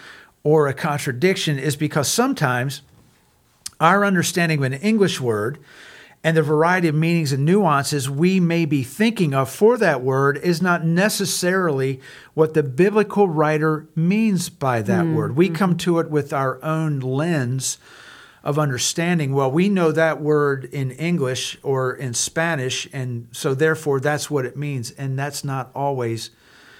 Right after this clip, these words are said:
Speaker 1: the case. I mean, our language is filled with words with double meanings. You can probably
Speaker 2: Oh.
Speaker 1: think, I mean
Speaker 2: There's so many great children's books out there that help to illustrate this, and I, I love this. You know, like, if you're talking about bark, are you talking about
Speaker 1: Yeah.
Speaker 2: a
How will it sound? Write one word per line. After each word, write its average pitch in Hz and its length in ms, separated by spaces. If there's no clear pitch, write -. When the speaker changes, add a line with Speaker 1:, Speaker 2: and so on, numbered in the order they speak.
Speaker 1:
the 147 100
case. 160 320
I 175 40
mean, 170 200
our 190 140
language 156 500
is 135 100
filled 151 460
with 151 260
words 135 460
with 139 180
double 127 240
meanings. 123 520
You 170 160
can 170 180
probably 175 320
Speaker 2:
Oh. - 40
Speaker 1:
think, 143 220
I 160 80
mean 139 300
Speaker 2:
There's 208 240
so 202 180
many 196 200
great 180 260
children's 175 340
books 185 360
out 170 260
there 190 300
that 170 180
help 180 300
to - 260
illustrate 165 540
this, 190 240
and 170 120
I, 175 200
I 175 120
love 165 340
this. 135 320
You 175 80
know, 170 160
like, 160 200
if 175 160
you're 170 120
talking 175 240
about 147 260
bark, 160 400
are 160 80
you 143 160
talking 143 400
about 131 380
Speaker 1:
Yeah. - 80
Speaker 2:
a - 20